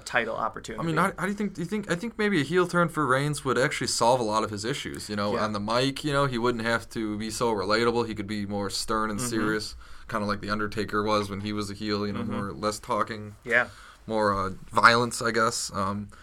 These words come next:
Speaker 2: you know, he wouldn't have to relate to the fans. I mean, some, 'cause sometimes Roman Reigns makes terrible jokes, and it's just not funny. And
Speaker 1: Mm-hmm.
Speaker 2: I just don't get it. I,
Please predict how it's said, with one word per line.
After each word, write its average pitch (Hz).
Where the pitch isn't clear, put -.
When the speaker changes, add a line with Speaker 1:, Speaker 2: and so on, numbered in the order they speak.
Speaker 2:
you 135
know, 123
he 120
wouldn't 120
have 110
to 117
relate 110
to 101
the 101
fans. 107
I 117
mean, 113
some, 143
'cause 143
sometimes 147
Roman 123
Reigns 110
makes 101
terrible 117
jokes, 98
and 92
it's 101
just 104
not 87
funny. 95
And 95
Speaker 1:
Mm-hmm. 113
Speaker 2:
I -
just 110
don't 101
get 95
it. 95
I, 113